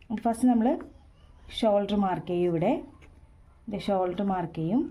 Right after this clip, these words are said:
അത് കഴിഞ്ഞിട്ട് നമ്മൾ ആം ഹോൾ മാർക്ക് ചെയ്യും. അത് കഴിഞ്ഞിട്ട് ചെസ്റ്റ് മാർക്ക് ചെയ്ത് ലൂസ് മാർക്ക് ചെയ്തിട്ട് സീം അലവൻസ് കൂടി മാർക്ക് ചെയ്തിട്ട് ഇതുപോലെ curve ആക്കി വരച്ചു കൊടുക്കും. ആം റൗണ്ട് നമുക്ക് ഇതുപോലെ ഒന്ന് വരച്ചു കൊടുക്കും. ഈ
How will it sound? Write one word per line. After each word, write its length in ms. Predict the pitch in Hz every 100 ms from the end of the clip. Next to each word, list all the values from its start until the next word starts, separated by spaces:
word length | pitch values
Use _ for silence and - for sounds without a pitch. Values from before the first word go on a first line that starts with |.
| - - -
അത് 140 | 196 202
കഴിഞ്ഞിട്ട് 480 | 190 185 175 175 320 392 - - - - - -
നമ്മൾ 180 | 214 214
ആം 200 | 202 196
ഹോൾ 180 | 196 202 202
മാർക്ക് 240 | 175 151 160
ചെയ്യും. 200 | 170 277 -
അത് 80 | 208
കഴിഞ്ഞിട്ട് 280 | 214 208 240
ചെസ്റ്റ് 300 | 240 220 - 214
മാർക്ക് 200 | 208 214
ചെയ്ത് 180 | 196 262
ലൂസ് 300 | 254 214 233 226
മാർക്ക് 240 | 196 170
ചെയ്തിട്ട് 340 | 175 170 170 330 - - - - - - -
സീം 260 | - 277 269 262
അലവൻസ് 340 | 220 190 175 185
കൂടി 140 | 190 254
മാർക്ക് 240 | 214 170 180
ചെയ്തിട്ട് 280 | 175 180
ഇതുപോലെ 500 | 208 180 180 175 180 277 - - - - - - - - - - - - - - - - - - - - - -
curve 260 | 240 233
ആക്കി 280 | 190 170 247 - 226
വരച്ചു 240 | 208 -
കൊടുക്കും. 260 | 202 160 160 202
ആം 120 | 214 226
റൗണ്ട് 220 | 185 180
നമുക്ക് 180 | 190 208
ഇതുപോലെ 300 | 185 185 170
ഒന്ന് 140 | 190 214
വരച്ചു 200 | 220 -
കൊടുക്കും. 280 | 175 147 - - - - -
ഈ 80 | 254